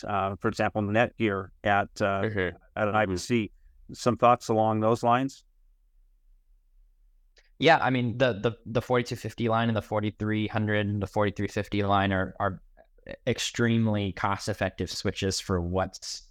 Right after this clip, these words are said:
Speaker 3: um, what's available. Um,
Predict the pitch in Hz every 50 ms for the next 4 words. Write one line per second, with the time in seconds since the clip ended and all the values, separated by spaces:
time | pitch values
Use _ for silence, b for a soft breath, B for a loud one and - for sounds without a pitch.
0 | - - 104 95 92 90 87 85 160 165 - - _ _ - _ _ _ _ _
1 | _ _ - _ _ - - - _ 110 110 - - 107 92 95 92 95 98 101
2 | 104 110 113 113 107 101 - - - 107 104 101 95 95 92 90 87 87 82